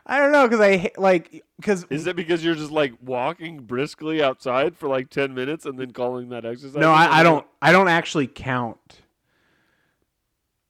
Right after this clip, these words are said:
Speaker 1: the, the, the, the walks. I, I have to walk the dog, right? Maggie needs
Speaker 2: Right.
Speaker 1: walks. I don't count the walks as part
Speaker 2: As
Speaker 1: of my exercise.
Speaker 2: Okay.
Speaker 1: I also don't count mowing, even though,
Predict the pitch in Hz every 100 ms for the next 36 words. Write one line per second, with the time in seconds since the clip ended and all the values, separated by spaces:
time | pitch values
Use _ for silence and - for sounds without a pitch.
0 | _ _ _ 120 113 113 107 101 92 _
1 | _ 117 113 104 - 120 120 117 107 113
2 | 110 107 - - - - 139 160 160 202
3 | 180 160 151 143 127 147 101 80 117 123
4 | 143 151 156 151 151 143 131 113 95 135
5 | 113 117 - 147 185 202 185 185 156 -
6 | - 127 123 127 117 - - - _ _
7 | _ _ 117 113 107 123 113 110 101 -
8 | - - 73 58 - _ _ - 131 156
9 | 175 151 143 135 117 113 117 107 90 98
10 | 113 117 107 101